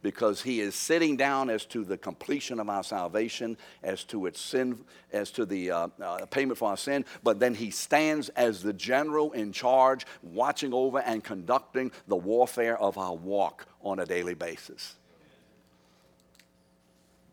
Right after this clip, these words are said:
So he both sits and stands, and he does it together. As a result, we have been permanently reconciled to God. Why? Because of the blood of Christ. First John one nine,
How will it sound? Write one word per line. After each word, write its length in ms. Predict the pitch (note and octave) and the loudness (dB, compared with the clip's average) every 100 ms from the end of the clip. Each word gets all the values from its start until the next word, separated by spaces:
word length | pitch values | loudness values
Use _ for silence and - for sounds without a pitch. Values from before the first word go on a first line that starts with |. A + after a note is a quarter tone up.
| _ - _ _ _ _ _ | _ -20 _ _ _ _ _
So 140 | - F#2+ | -8 -4
he 120 | F#2+ | 2
both 220 | G2+ F#2+ | 2 2
sits 320 | - C3 - | 0 -2 -2
and 140 | A2 - | -8 -8
stands, 580 | - F#2+ D2 - - - _ _ _ _ _ _ _ _ - | -6 -8 -8 -16 -20 -20 _ _ _ _ _ _ _ _ -10
and 100 | G2+ | -6
he 80 | F#2 | -2
does 260 | G2 F#2+ | 0 0
it 120 | G2 - | -2 -8
together. 400 | E2+ D#2+ C2+ - _ _ _ _ _ _ _ _ _ _ _ _ _ _ - | -8 -8 -8 -14 _ _ _ _ _ _ _ _ _ _ _ _ _ _ -2
As 220 | A2 A2 | -2 0
a 40 | |
result, 340 | A#2 B2 G2+ F#2+ | 0 4 2 4
we 120 | A2+ | 2
have 140 | G#2 | 2
been 160 | G#2 F2+ | 0 -6
permanently 640 | - B2 C3 C3 B2 A#2+ | -6 -4 -2 -2 -4 -6
reconciled 720 | F#2 G#2+ A2+ G2+ A2 G2+ F#2 | -2 -2 -2 -8 -6 -4 -6
to 60 | F2+ | -6
God. 300 | F#2 F2 E2 | -4 -4 -4
Why? 180 | F#2+ D2+ | -6 -6
Because 380 | G2+ - G2+ | -8 -6 -6
of 60 | F2 | -6
the 80 | E2+ | -8
blood 240 | F2 F2 | -4 -4
of 140 | E2+ - | -6 -10
Christ. 300 | E2 D#2 - | -10 -10 -2
First 300 | A#2+ A2+ - | 0 -2 -2
John 360 | A#2 A2+ G#2 | -2 0 -2
one 260 | A2+ A2+ A2 | 0 0 0
nine, 260 | A2+ A2+ | -2 -4